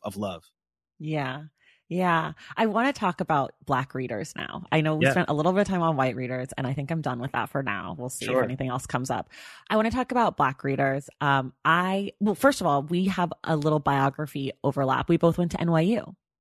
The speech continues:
Speaker 1: I didn't know that. What?
Speaker 2: Yeah, I just heard that on an interview. Someone, you mentioned that you went to
Speaker 1: That's
Speaker 2: N Y U.
Speaker 1: what's
Speaker 2: Yeah.
Speaker 1: up.
Speaker 2: Yeah.
Speaker 1: Okay.
Speaker 2: So we're, uh, fighting violets slash bobcats. You know,
Speaker 1: Whatever we
Speaker 2: whichever,
Speaker 1: were.
Speaker 2: whichever
Speaker 1: Yeah.
Speaker 2: you wanna be.
Speaker 1: Yeah.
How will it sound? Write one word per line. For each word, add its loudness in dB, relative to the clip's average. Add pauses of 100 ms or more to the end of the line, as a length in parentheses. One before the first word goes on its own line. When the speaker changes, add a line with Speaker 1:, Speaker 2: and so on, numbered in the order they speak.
(160)
Speaker 1:
I 0
didn't 0
know 2
that. 0
What? 0 (180)
Speaker 2:
Yeah, 4
I 2
just -2
heard 2
that 2
on 0
an -2
interview. -2
Someone, -4
you -2
mentioned -4
that -4
you -4
went -6
to -6
Speaker 1:
That's -4
Speaker 2:
N -4
Y -4
U. -2
Speaker 1:
what's -2
Speaker 2:
Yeah. 4
Speaker 1:
up. 0 (440)
Speaker 2:
Yeah. 2
Speaker 1:
Okay. -6
Speaker 2:
So -2
we're, 0
uh, 2 (100)
fighting 4
violets 2
slash 0
bobcats. 0 (220)
You -10
know, -4
Speaker 1:
Whatever 4
we 4
Speaker 2:
whichever, 2
Speaker 1:
were. 0
Speaker 2:
whichever 4
Speaker 1:
Yeah. 4
Speaker 2:
you 2
wanna 4
be. 0 (300)
Speaker 1:
Yeah. 2